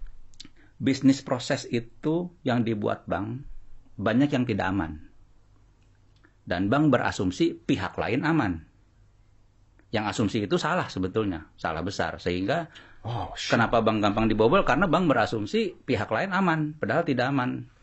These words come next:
Speaker 1: Nah, jadi waktu bank tetap menjalankan bisnis proses tahun delapan puluhan lewat call center, termasuk, eh, beberapa layanan bahkan kita bisa mendapat,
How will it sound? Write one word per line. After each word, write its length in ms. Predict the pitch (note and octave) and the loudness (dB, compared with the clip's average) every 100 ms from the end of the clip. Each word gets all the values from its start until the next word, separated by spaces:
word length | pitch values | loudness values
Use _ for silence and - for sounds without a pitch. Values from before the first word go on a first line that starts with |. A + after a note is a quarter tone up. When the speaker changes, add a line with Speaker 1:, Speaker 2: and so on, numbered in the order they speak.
| - - - | -20 -20 -4
Speaker 1:
Nah, 260 | G#2 F#2+ - - - - - - - - - - - - - - | -2 -2 -6 -20 -18 -18 -18 -20 -20 -20 -20 -20 -20 -20 -20 -4
jadi 320 | B2+ B2+ F#3 | 0 4 6
waktu 400 | F3 C3+ - C#3+ | 4 4 2 2
bank 320 | B2 B2 B2 | 4 2 2
tetap 240 | B2 - - | 0 -4 0
menjalankan 560 | B2 A#2 A#2+ B2 B2 | 2 2 2 0 2
bisnis 340 | A2+ A#2 B2+ - | 2 2 0 -2
proses 420 | - A2 B2 - | -4 -2 -2 -2
tahun 240 | A2+ A#2+ | -2 -2
delapan 280 | A2+ A2+ A#2 | -2 -2 -2
puluhan 400 | C3 F3 C3 F2 A2 C3+ - - | 2 2 2 0 -2 -4 -6 -6
lewat 320 | G#2 G#2 G2+ | -2 0 -2
call 160 | - G2+ | -4 -4
center, 520 | A2+ D3 C#3+ - - - - - - - - - - - - - - | -2 -2 -2 -2 -2 -4 -6 -10 -14 -20 -20 -20 -20 -20 -20 -20 -14
termasuk, 640 | - G2+ G2 - C#3 C3+ - | -4 0 0 0 -2 -2 -12
eh, 420 | - F#2+ F2+ F#2 F#2 G2+ C#3+ _ - _ _ _ _ - | -4 -4 -2 -6 -8 -12 -18 _ -20 _ _ _ _ -2
beberapa 420 | F#2+ F2 F2+ F2+ | 0 0 -2 -2
layanan 340 | F#2 F#2 B2+ | -2 0 0
bahkan 240 | A2 F2+ B2+ | 0 0 -2
kita 160 | A#2 | -2
bisa 200 | A#2 G2 | -2 -2
mendapat, 480 | F#2 F2+ F2 - - | 0 0 0 -2 -4